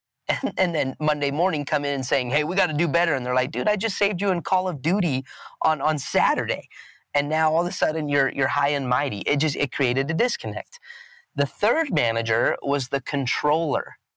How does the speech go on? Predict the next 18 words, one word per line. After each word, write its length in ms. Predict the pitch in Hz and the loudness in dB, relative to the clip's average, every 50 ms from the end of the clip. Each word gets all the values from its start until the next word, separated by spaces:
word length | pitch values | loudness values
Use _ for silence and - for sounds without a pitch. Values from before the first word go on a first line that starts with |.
| _ _ _ | _ _ _
So 140 | - 135 | -4 -2
this 220 | 123 131 175 190 208 | 0 0 0 0 0
is 120 | 202 156 | 0 0
the 60 | 147 | 0
manager 440 | 139 135 135 131 127 131 120 120 120 | 2 2 2 2 0 0 0 0 -2
that's 220 | 113 107 - - - | -2 -4 -6 -4 -2
really 240 | 127 120 113 107 | -2 -2 -2 -2
high 640 | - - - - - 190 247 269 240 147 110 107 107 - | -2 -4 -2 0 0 2 2 2 2 2 2 0 0 0
on 180 | - 123 120 120 | 0 0 2 0
expectations 920 | 117 117 - - - - 120 110 - - 110 104 104 - - 107 104 101 | -2 -2 -4 -10 -6 -4 -4 -4 -2 -2 -2 -2 -2 -2 -4 -4 -4 -6
and 100 | 101 95 | -6 -8
standards, 680 | - - - 104 98 98 95 101 101 117 - - - - - _ _ _ _ _ _ _ _ _ _ _ _ _ _ | -6 -4 -2 -2 -2 -2 -4 -4 -4 -4 -6 -8 -8 -10 -12 _ _ _ _ _ _ _ _ _ _ _ _ _ _
but 100 | - 127 | -4 0
they 100 | 147 139 | 0 0
were 140 | 131 131 127 | 2 0 0
low 320 | 117 120 135 135 135 131 | 0 2 4 4 4 4
on 160 | 127 120 117 117 | 2 0 0 -2
connection. 680 | - - 127 117 104 104 104 - - - 113 - | -4 -4 -2 0 0 0 0 -2 -4 -4 -6 -10